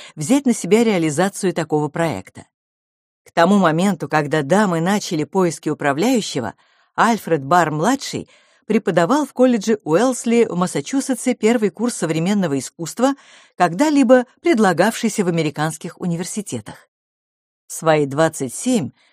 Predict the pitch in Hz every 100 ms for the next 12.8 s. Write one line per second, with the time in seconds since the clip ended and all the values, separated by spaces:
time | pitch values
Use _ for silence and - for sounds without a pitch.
0 | _ - 143 202 233 127 _ _ 170 170
1 | 190 - 196 156 170 185 160 - 147 139
2 | 139 247 254 165 110 - _ _ _ _
3 | 165 226 302 - 285 269 240 214 160 233
4 | 190 175 160 - 190 180 - 156 131 139
5 | 214 262 233 220 214 _ - 202 170 160
6 | 151 175 165 151 156 151 117 127 101 95
7 | _ _ _ _ _ _ _ _ _ _
8 | _ 160 160 165 165 156 156 147 147 151
9 | 147 147 135 185 233 - _ - 190 208
10 | 226 - 143 87 - _ _ _ _ -
11 | 175 254 247 226 _ 170 233 - 220 190
12 | 160 143 110 117 - 247 247 _